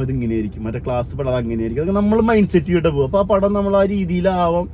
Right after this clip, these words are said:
ഏകദേശം ആവും. ചിലപ്പോൾ എന്തെങ്കിലും മാറ്റം വന്നു കഴിഞ്ഞാൽ അത് നമുക്ക് പ-, ഉൾക്കൊള്ളാൻ പറ്റില്ല. അപ്പോൾ ഈ പടം കാണാൻ സമയത്ത്, കാണാൻ പോണ സമയത്ത് എനിക്കൊരു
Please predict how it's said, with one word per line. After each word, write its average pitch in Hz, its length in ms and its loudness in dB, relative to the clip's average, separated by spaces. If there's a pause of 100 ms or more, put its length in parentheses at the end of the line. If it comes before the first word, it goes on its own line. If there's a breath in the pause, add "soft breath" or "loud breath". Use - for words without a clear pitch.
(220 loud breath)
ഏകദേശം 147 340 0
ആവും. 185 220 -2
ചിലപ്പോൾ 170 200 -6
എന്തെങ്കിലും 185 260 -2
മാറ്റം 170 280 -6
വന്നു 170 200 -4
കഴിഞ്ഞാൽ 160 320 -6
അത് 156 140 -8
നമുക്ക് 147 280 -10
പ-, 147 120 -6 (120)
ഉൾക്കൊള്ളാൻ 123 400 -4
പറ്റില്ല. 107 220 -10 (240 loud breath)
അപ്പോൾ 196 160 -2
ഈ - 20 -4 (120)
പടം 262 280 0
കാണാൻ 254 280 -4
സമയത്ത്, 220 420 2 (260)
കാണാൻ 190 220 -2
പോണ 190 180 -4
സമയത്ത് 185 240 -2
എനിക്കൊരു 233 280 -6